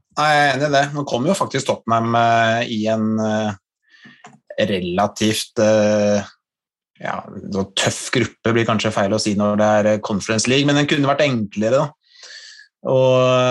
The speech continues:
jeg synes egentlig det er greit, ja, for da, da får de der nest beste og de juniorspillerne som skal være med, de får litt ordentlig matching, og, og det, det er jo en effekt av det også, så skal de vel møte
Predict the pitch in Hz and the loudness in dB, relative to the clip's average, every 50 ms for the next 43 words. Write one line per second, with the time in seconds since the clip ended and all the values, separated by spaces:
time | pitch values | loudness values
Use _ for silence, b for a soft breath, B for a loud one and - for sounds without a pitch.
0 | 127 127 123 127 117 - 123 117 120 113 107 - 120 113 113 113 110 110 104 104 | 2 2 0 0 0 -2 -4 -4 -4 -4 -4 -2 -2 0 0 2 2 0 0 0
1 | 107 107 110 - - 123 117 - 117 113 110 110 107 110 107 110 110 110 110 107 | 0 -2 0 0 -2 -2 -2 0 -2 0 0 0 0 0 0 0 0 -2 -2 -2
2 | 107 107 107 107 107 107 104 107 117 110 - - - 107 107 104 107 107 104 98 | -2 -2 -2 -2 -4 -6 -4 -2 -4 -4 -4 -2 0 0 2 2 2 2 2 2
3 | 98 98 104 104 104 101 - - - - 120 113 - - - - 104 101 101 101 | 2 2 0 0 0 -2 -2 -4 -4 -4 -2 -2 -2 -6 -2 0 0 2 2 2
4 | 101 101 101 101 98 95 - _ B B B B B B B B B B B B | 2 2 2 2 0 -4 -6 _ B B B B B B B B B B B B
5 | B B B B _ 131 127 123 123 117 110 110 110 - - 113 113 113 113 110 | B B B B _ 0 2 2 2 2 2 0 -2 -2 -2 0 0 0 0 0
6 | 110 113 110 113 110 110 110 110 110 110 110 110 110 101 113 107 - 117 110 110 | 0 0 0 0 2 2 2 2 2 2 0 0 0 -2 -4 -4 -2 0 0 0
7 | 107 107 113 110 117 117 - - 110 110 104 104 110 101 95 - 110 110 110 104 | 0 0 0 0 0 -2 0 -2 -2 -2 -2 -2 -4 -4 -4 -4 -2 -2 -2 -4
8 | - - - - 110 120 120 120 117 117 113 113 113 113 113 113 - - 117 110 | -4 -6 -4 -2 0 0 2 2 2 2 0 0 0 0 -2 -2 -2 -4 -2 -2
9 | 117 113 113 113 110 110 110 107 107 107 104 - _ _ - 127 123 113 107 104 | 0 0 2 2 2 2 0 0 -2 -4 -6 -12 _ _ -4 0 2 2 2 2
10 | 113 113 117 113 110 - 107 - - - - 110 107 104 98 95 - - 107 - | 0 0 0 -2 -2 -2 -4 -6 -4 -2 -2 0 0 0 0 -2 -2 -4 -4 -2
11 | - 120 113 110 110 107 107 107 107 107 101 101 - _ _ - 120 - - - | -2 0 0 2 2 2 2 2 2 0 0 -2 -6 _ _ -10 -10 -8 -4 -2
12 | 107 104 104 113 113 110 101 95 - - 107 107 107 107 104 101 98 | -2 0 0 0 0 0 -2 -2 0 0 2 2 2 2 0 0 -2